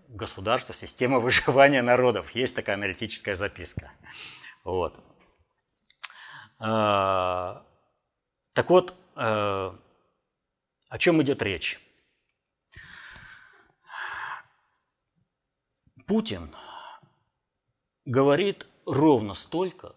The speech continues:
сколько необходимо. И делает столько, сколько необходимо, и он может сделать. Если посмотреть на роль Путина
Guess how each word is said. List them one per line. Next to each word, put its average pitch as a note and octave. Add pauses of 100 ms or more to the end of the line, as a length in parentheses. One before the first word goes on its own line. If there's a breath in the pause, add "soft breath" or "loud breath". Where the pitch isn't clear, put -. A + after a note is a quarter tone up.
сколько -
необходимо. F#2+ (1600 loud breath)
И C3
делает A#2+ (400)
столько, C3
сколько G#2 (140)
необходимо, F#2+
и F2
он E2
может G#2 (140)
сделать. D#2 (460 loud breath)
Если F3
посмотреть C3+
на G#2+
роль C3+
Путина G2+